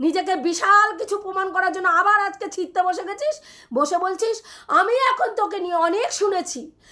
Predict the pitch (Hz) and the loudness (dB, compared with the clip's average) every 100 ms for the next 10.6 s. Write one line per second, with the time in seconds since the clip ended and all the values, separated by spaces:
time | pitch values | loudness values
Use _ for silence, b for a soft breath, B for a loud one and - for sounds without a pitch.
0 | B - 339 466 523 539 494 480 494 480 | B 0 2 2 -2 -2 -2 -2 0 0
1 | 415 392 - 415 392 381 381 403 392 349 | 0 -2 0 2 2 0 -4 -6 -2 -2
2 | 330 370 349 370 370 370 370 349 359 359 | -2 -4 0 2 2 4 2 2 0 -2
3 | 370 349 381 359 359 359 370 349 339 349 | -2 0 2 2 -2 0 2 2 0 -2
4 | 370 339 B B 240 427 440 453 415 415 | -4 -8 B B 4 4 6 2 2 0
5 | 415 415 427 415 359 403 415 403 392 392 | 0 -2 2 2 2 2 2 2 0 -4
6 | 403 392 _ _ _ _ _ _ 247 233 | -6 -8 _ _ _ _ _ _ -10 -6
7 | 370 311 226 - _ _ _ _ _ _ | -2 -2 -4 -10 _ _ _ _ _ _
8 | _ 202 247 247 381 381 359 415 349 247 | _ 0 0 2 0 0 0 0 -2 -2
9 | - _ _ _ _ _ _ 302 302 226 | -6 _ _ _ _ _ _ -8 -4 -6
10 | 214 339 285 247 285 240 | -4 -4 -2 -2 -4 -6